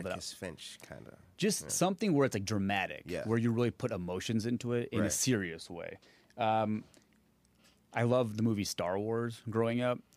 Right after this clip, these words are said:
Speaker 1: So if it was, like, a sci-fi movie where you're playing a character, you know, protagonist, antagonist,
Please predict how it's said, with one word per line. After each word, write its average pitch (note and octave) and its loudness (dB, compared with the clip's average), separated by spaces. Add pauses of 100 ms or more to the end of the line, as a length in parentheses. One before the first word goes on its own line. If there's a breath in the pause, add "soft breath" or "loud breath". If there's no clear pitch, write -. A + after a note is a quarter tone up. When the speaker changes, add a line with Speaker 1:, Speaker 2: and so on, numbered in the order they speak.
Speaker 1:
So A#2 2
if A2 -2
it A#2 0
was, A2 0
like, G2+ -2
a - -6
sci-fi G#2+ 0
movie A2+ 0
where G2 -2
you're G2 0
playing G#2 -2
a E2+ -2
character, F#2+ -6 (320 soft breath)
you C#3+ 4
know, A#2 4
protagonist, F#2+ -4
antagonist, E2+ -8